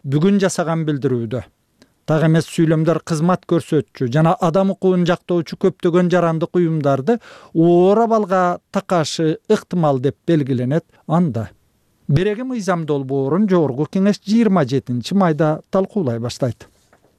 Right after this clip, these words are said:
Мамлекет армияга кам көрүүнү жакшыртат. Бул тууралуу президент Алмазбек Атамбаев Көк Жаңгак шаарындагы аскер бөлүгүнүн жаңы имаратынын ачылышында билдирди. Буга чейин кыргыз армиясы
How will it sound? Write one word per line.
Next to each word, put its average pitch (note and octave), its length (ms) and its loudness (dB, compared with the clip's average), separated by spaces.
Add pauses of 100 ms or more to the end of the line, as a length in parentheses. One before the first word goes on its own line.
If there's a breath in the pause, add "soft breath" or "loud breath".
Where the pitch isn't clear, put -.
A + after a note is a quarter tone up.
(120)
Мамлекет G#3+ 580 -2 (140)
армияга A3+ 580 0
кам G#3 240 -2
көрүүнү F#3 540 0 (100)
жакшыртат. B2 720 -6 (400)
Бул G3+ 220 0
тууралуу D3 560 -4 (160)
президент C3+ 580 0 (160)
Алмазбек D#3+ 560 0
Атамбаев C3+ 640 -2 (320 soft breath)
Көк F#3+ 160 2
Жаңгак F#3+ 400 -4
шаарындагы G#3+ 800 0 (140)
аскер G#3+ 500 -2
бөлүгүнүн G3+ 560 0
жаңы F3 440 -2
имаратынын E3+ 920 2 (100)
ачылышында F#3 680 -2
билдирди. A#2+ 460 -2 (560 loud breath)
Буга D3 260 2
чейин E3+ 300 -4
кыргыз D#3+ 400 -4 (140)
армиясы F#3+ 720 0